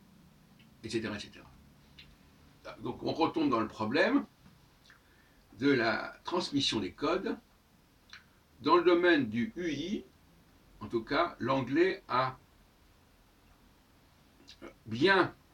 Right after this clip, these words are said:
euh, enregistré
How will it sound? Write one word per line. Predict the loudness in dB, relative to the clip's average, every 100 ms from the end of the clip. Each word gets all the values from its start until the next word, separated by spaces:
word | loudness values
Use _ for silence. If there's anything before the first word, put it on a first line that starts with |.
| _ _ _ _ _ _ _ -16
euh, | -14 -16 -20 -20 -20 -20 -4
enregistré | 4 8 8 6 -6 -6 -2 0 0 -2